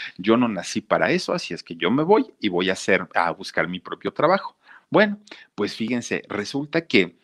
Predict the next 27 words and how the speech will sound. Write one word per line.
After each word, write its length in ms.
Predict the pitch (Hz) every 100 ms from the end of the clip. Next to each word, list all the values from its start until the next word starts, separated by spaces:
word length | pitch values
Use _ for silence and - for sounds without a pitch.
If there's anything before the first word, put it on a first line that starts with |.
| _ _ _ _ _ _ - -
eh, 480 | 120 107 95 95 - -
conoce 680 | 113 110 139 143 - 101 - - - -
a 180 | 92 90
otro 360 | 104 - 123
príncipe, 640 | - 147 139 98 - 90 107
estamos 360 | 139 - 104
hablando 280 | 127 101 92
de 80 | 117
Alemania, 500 | 85 85 117 123 82
conoce 340 | - 95 98 131
a 40 |
otro 200 | 117 135
príncipe, 420 | - 107 - 87 90
al 100 | 82
príncipe 440 | 85 82 - 95
Leopoldo, 580 | 98 98 123 101 92 - - - -
y 140 | - 117
entonces 560 | 117 127 135 151 147 -
él 280 | 139 147 156
le, 180 | 165 -
le 140 | 107
da 140 | 95 98
trabajo 580 | 131 135 110 - 117 120 - - -
como 260 | 101 90
maestro 480 | 85 87 80 - 113
de 100 | 110
música 580 | 123 113 - - - -